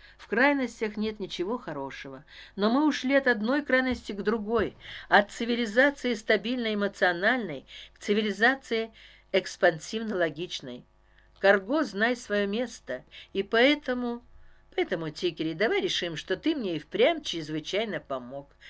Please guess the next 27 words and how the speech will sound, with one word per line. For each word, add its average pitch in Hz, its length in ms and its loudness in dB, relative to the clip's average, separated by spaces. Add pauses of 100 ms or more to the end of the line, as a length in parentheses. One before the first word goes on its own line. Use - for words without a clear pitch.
(280)
Деньги 277 480 -2
тобой 220 560 -2 (320)
заработаны 165 680 2
честно. 117 600 -10 (760)
Я 202 120 0
попытался 220 600 -2
что-то 208 300 -6
сказать, 214 520 -2
но 202 180 -2
он 202 160 -2
мягко 220 360 -4
подтолкнул 196 720 -4
меня 180 320 -4
к 170 100 -12
двери, 143 320 -8
сказал: 143 600 -6 (480)
"Удачи 165 420 -2
тебе, 135 280 -12
Тикери. 131 560 -16 (420)
Завтра 175 440 0
я 165 400 -4 (500)
улетаю 175 580 0
с - 100 -14
планеты. 131 680 -14 (400)
Что-то 254 420 -4
у 196 60 0
меня 190 460 -2